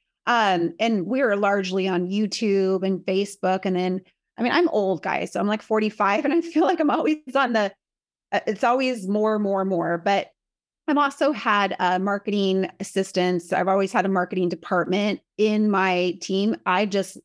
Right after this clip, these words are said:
been the one to lead it. So we use, um, Instagram,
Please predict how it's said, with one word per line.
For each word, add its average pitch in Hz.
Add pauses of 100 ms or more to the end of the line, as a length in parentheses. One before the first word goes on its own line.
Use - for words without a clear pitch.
(120)
been 202
the 185
one 180
to 175
lead 170
it. 156 (400)
So 240
we 339
use, 403
um, 214
Instagram, 208